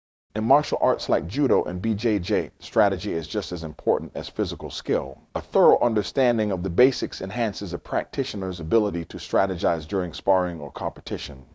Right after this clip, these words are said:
It allows for smarter decision-making and the ability to anticipate an opponent's moves. Fostering a culture of continuous learning.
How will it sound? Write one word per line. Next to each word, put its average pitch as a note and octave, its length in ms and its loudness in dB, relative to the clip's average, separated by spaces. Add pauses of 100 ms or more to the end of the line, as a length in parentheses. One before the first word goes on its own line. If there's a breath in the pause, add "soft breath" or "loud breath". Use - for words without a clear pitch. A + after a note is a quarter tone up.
(120)
It G#2 80 0
allows C3 360 4
for G#2 180 -6
smarter C#3 420 2
decision-making G#2 880 -2
and F2+ 140 -2
the F2+ 80 0
ability G2 480 2
to - 180 -10
anticipate F2 640 -4
an D#2+ 100 -6
opponent's F2+ 520 -6
moves. - 600 -8 (540)
Fostering B2 500 2
a E2+ 60 -2
culture A#2 420 -2
of - 160 -4
continuous F#2+ 640 -4
learning. F2 460 -2